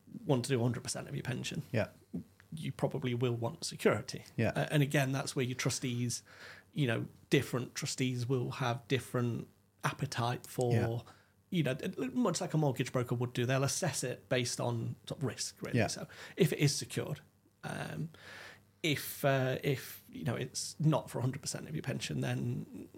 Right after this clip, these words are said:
Speaker 1: they would take sort of a much more lenient view
Speaker 2: Yeah.
Speaker 1: o-, on it. But absolutely, yeah. So, so you could almost find yourself in a position where you've loaned fifty percent of your pension funds back to yourself, and then you're sat there thinking, "Well,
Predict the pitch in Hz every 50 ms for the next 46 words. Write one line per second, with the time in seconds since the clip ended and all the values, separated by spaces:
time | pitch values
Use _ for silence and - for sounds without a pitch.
0 | - - - - - - - - - - 147 143 - - - - - _ - -
1 | - - 143 135 135 131 - - - - 151 131 143 135 143 151 131 123 127 127
2 | 131 - - - 127 120 123 123 110 92 87 - - - _ _ - - - -
3 | - - - 123 120 131 147 - - - - 139 131 - - - - - - -
4 | - - - 175 160 147 - - 156 147 127 - 135 135 131 120 - - - 170
5 | 151 151 - - 196 175 165 165 - - 196 185 196 214 202 160 147 131 - -
6 | 156 147 156 151 131 - 131 123 - 139 127 131 123 139 143 - - 127 123 120
7 | 120 120 123 120 120 - - - - - - - - 139 131 127 127 127 139 147
8 | 165 175 160 156 147 - 165 151 - 151 147 - - 135 - 135 135 135 135 135
9 | 123 117 - 143 - 131 123 - 127 - - - 139 - - - - - 143 -
10 | - - - _ _ _ _ _ _ _ _ - 143 143 147 143 139 135 131 131
11 | - 165 160 - - 123 - 131 - 151 147 139 131 135 131 127 135 139